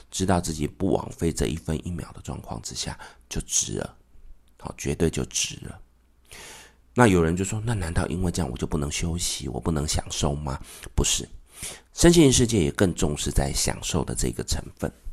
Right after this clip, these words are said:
因为呢，我们来世界，不管你是外星人，或者是你是老灵魂，或者是新灵魂，你都在体验地球所有的一切。那这所有的一切呢，其实包含的是努力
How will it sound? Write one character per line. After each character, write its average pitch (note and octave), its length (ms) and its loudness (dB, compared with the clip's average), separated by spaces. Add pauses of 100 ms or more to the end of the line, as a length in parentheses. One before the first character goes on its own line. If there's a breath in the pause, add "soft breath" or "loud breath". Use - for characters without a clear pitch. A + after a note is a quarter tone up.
(360 loud breath)
因 C3 200 2
为 C3 120 4
呢， G#2 300 2 (160)
我 E2 120 0
们 E2 140 2
来 D#2+ 200 2
世 E2+ 240 2
界， - 340 -2 (640 loud breath)
不 A2+ 100 0
管 G2 160 6
你 D2+ 120 0
是 D#2 480 4
外 D#2+ 100 4
星 D2+ 220 -2
人， A#1+ 240 0
或 D#2+ 100 2
者 - 100 0
是 - 160 -2
你 C#2 80 -2
是 - 120 2
老 A1+ 180 -2
灵 A#1 220 0
魂， D2+ 360 2
或 A2+ 120 4
者 D#2+ 100 2
是 D#2 160 -2
新 A#2+ 240 2
灵 G#2 160 0
魂， F#2+ 220 0 (320 loud breath)
你 F#2 100 2
都 B2 140 0
在 B2+ 120 0
体 C2+ 280 -10
验 D#2+ 260 0
地 F2 160 -4
球 C2 240 -8
所 C#2+ 260 -4
有 C#2 100 0
的 - 100 -8
一 - 80 -10
切。 - 360 -6 (520 loud breath)
那 F#3+ 100 4
这 G3+ 100 4
所 F#3 160 2
有 D#3+ 60 4
的 B2+ 80 2
一 - 100 0
切 A#2 300 2
呢， G#2 140 4
其 - 180 0
实 A2 340 2
包 C#3 160 0
含 E2 220 -6
的 E2 100 -4
是 G#2+ 160 -6
努 F2 340 -2
力 - 260 -2